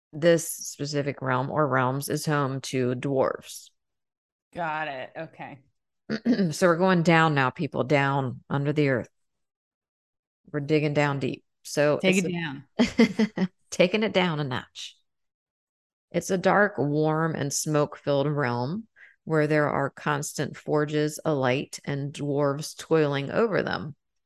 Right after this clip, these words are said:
Speaker 1: They were known for their craftsmanship, particularly with creating magical tools like Thor's hammer,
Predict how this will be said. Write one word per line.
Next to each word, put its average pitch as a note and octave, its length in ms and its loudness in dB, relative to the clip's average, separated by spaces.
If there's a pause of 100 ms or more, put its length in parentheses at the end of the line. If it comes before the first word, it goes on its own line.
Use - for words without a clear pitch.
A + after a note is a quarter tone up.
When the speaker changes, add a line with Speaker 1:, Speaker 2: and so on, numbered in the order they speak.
(600)
Speaker 1:
They D3+ 160 2
were D#3 140 0
known D3+ 220 -2
for D#3 140 -4
their C#3 100 0
craftsmanship, G3+ 880 -2 (280)
particularly D3+ 1080 0
with D3+ 220 -4
creating C#3+ 420 0
magical C#3 460 -2
tools C#3+ 560 -2
like B2+ 220 0
Thor's C3 340 -2
hammer, D3 560 -2